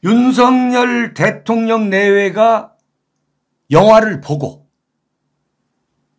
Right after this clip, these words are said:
송강호, 정우성, 뭐, 임권택 감독, 이 영화인들하고 저녁 만찬까지 다 끝내고 나서야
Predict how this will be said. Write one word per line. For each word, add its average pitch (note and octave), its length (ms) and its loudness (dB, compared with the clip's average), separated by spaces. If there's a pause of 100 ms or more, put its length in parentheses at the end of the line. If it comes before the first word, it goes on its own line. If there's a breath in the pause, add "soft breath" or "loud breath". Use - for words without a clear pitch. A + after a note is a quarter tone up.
(1300)
송강호, A3+ 960 0
정우성, G3 760 -6
뭐, C#3+ 120 -6
임권택 F#3+ 720 -4
감독, D3 500 -8 (160)
이 F#3 440 -6
영화인들하고 F3+ 1300 -2 (460)
저녁 B3+ 600 -2 (160)
만찬까지 G3+ 1000 -6
다 - 380 -10
끝내고 C4+ 640 -2
나서야 E3 720 -2